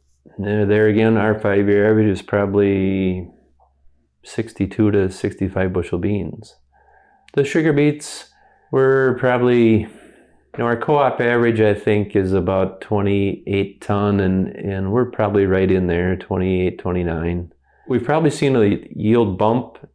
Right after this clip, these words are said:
in what we're doing on corn and soybeans, but the sugar beets, I can't say we've seen that yet. We, we can maintain and we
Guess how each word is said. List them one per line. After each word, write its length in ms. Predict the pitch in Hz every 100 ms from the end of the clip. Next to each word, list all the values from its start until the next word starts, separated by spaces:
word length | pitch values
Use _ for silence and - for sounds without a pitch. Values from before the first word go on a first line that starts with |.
| -
in 160 | 104 104
what 180 | 107 -
we're 160 | 104
doing 320 | 107 107 107 101
on 160 | 92
corn 200 | - 107
and 100 | 98
soybeans, 760 | - 107 107 113 113 117 - -
but 220 | 95 92
the 100 | 92
sugar 320 | 92 104 101 92
beets, 460 | 92 92 - -
I 160 | 80 90
can't 340 | - 92 80
say 160 | - 76
we've 240 | 67 76
seen 240 | - 73 -
that 220 | - -
yet. 240 | 50 - 101
We, 320 | 110 135 -
we 120 | 135
can 160 | 143 131
maintain 680 | 139 135 135 143 113 98 110
and 120 | 110
we 300 | 104 101 101